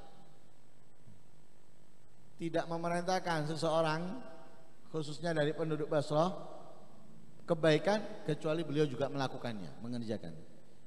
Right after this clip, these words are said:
"Wala bitarki syai'in hatta yada'ahu." Tidak memerintahkan orang meninggalkan sesuatu kecuali beliau juga meninggalkannya. Ini kerjasama.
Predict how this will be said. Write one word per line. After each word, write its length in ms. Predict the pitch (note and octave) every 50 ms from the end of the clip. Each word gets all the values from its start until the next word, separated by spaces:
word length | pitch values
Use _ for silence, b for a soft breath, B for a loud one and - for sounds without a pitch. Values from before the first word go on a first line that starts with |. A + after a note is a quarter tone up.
| - -
"Wala 320 | D#3+ E3+ F3 E3+ E3+ E3 D#3
bitarki 480 | C#3 D3 C3 - D#3 D3+ D3 - D#3
syai'in 320 | C#3 - D#3+ D#3+ D#3+ D#3 D3
hatta 320 | D3 D3 - - D3 D3
yada'ahu." 640 | D3 C#3+ C3+ C3+ C3+ B2 A#2 C3+ B2+ B2 C3 B2 A2 G#2 - - - - - - -
Tidak 240 | - E3 E3 D3 D3+ D3+
memerintahkan 640 | D#3 D#3 D#3+ D#3+ D#3+ E3 E3+ F3 D#3+ E3 D#3+ - E3
orang 240 | F3 E3+ E3 D#3+ E3
meninggalkan 640 | D#3+ D#3+ D#3 D3 D#3 E3 E3+ E3 E3+ D#3 D#3 D3 D#3+
sesuatu 720 | D3+ C3 D3 C#3+ C3+ C3+ - G3 G3 - - - - -
kecuali 400 | - C#3+ - - D3 C3+ D3 D3
beliau 340 | B2+ A#2 A#2+ C3 C#3+ D3 C#3+
juga 300 | C3+ A#2 A#2+ C3+ C3 B2+
meninggalkannya. 840 | C3 B2+ C3 B2+ B2+ A#2 A#2 A2 G#2 - A2 A#2 A2 G#2+ F#2+ - - - - - - - - - - - - - - - - - - - - - - - - - - - - - - -
Ini 80 | G2+ A2
kerjasama. 960 | C#3 C3+ B2+ B2+ C3+ C3 B2+ C3 C3+ C3 C3+ C3+ C3 B2 A2 F#2+ F2 D#2+ D2+